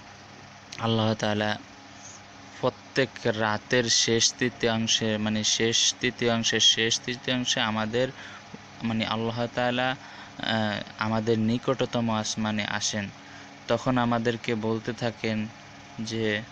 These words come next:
"তোমরা কে দোয়া কবুল করার জন্য, কেউ কি চাও আমার কাছে, কেউ গুনাহ মাফ চাও, সবাই আমার কাছে চাও, আমি মাফ করে দেব, আমি তোমাকে সেই জিনিস দিয়ে দেব।"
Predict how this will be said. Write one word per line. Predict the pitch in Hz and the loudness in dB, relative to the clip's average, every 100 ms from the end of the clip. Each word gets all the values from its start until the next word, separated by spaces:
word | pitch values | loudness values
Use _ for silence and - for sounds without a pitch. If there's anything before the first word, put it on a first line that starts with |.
| - - - - - | -16 -20 -20 -18 -8
"তোমরা | 120 113 113 107 - | -2 0 0 -2 0
কে | 113 | 0
দোয়া | 110 113 113 113 - | 2 2 2 2 0
কবুল | 113 113 110 | 0 0 0
করার | 117 113 113 110 | 2 2 2 0
জন্য, | 113 113 110 104 104 - - - - | 0 2 0 0 -4 -14 -18 -18 -10
কেউ | - 113 110 110 - | 0 4 4 2 0
কি | 117 | -2
চাও | 110 120 110 117 | 0 2 4 6
আমার | 117 113 110 | 6 4 0
কাছে, | 117 110 - 107 - | -2 -2 -2 -2 0
কেউ | 110 107 | 0 0
গুনাহ | 110 113 | 0 0
মাফ | 117 113 110 - | 2 0 0 -2
চাও, | 107 104 | -2 -2
সবাই | - 107 117 | -2 0 2
আমার | 117 113 110 | 2 0 -2
কাছে | 110 - 110 | -4 -4 -2
চাও, | - 120 117 - - - - | 2 2 2 -2 -14 -10 -4
আমি | 110 107 | 0 0
মাফ | 107 107 - | 0 -2 -2
করে | 113 110 | -2 0
দেব, | 107 104 | 0 0
আমি | 104 104 104 | -2 -2 -4
তোমাকে | 107 104 104 | -4 -4 -4
সেই | - 107 104 107 | -6 -6 -6 -6
জিনিস | 104 101 107 | -6 -4 -4
দিয়ে | 107 110 | 0 2
দেব।" | 107 101 | 2 0